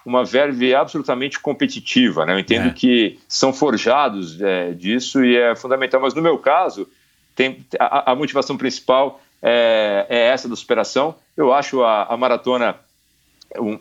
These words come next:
Speaker 1: um, uma absoluta superação e, e com certeza vai, vai rolar em breve.
Speaker 2: Legal. Conta aqui, como é que você, é, como é que a tua passagem,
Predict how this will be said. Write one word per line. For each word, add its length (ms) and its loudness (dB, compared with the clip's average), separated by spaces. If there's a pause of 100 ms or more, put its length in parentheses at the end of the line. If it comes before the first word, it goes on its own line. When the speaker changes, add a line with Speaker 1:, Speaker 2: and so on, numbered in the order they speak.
Speaker 1:
um, 300 -2
uma 520 2
absoluta 520 0
superação 800 -4
e, 600 0
e 100 -2
com 180 -2
certeza 480 0
vai, 280 2
vai 160 0
rolar 320 2
em 80 -8
breve. 260 -8 (480)
Speaker 2:
Legal. 560 -2 (2000)
Conta 320 2
aqui, 540 0 (300)
como 220 2
é 20 0
que 100 -4
você, 360 0 (160)
é, 140 2
como 180 -2
é 60 -2
que 100 -10
a 40 -4
tua 160 0
passagem, 1000 0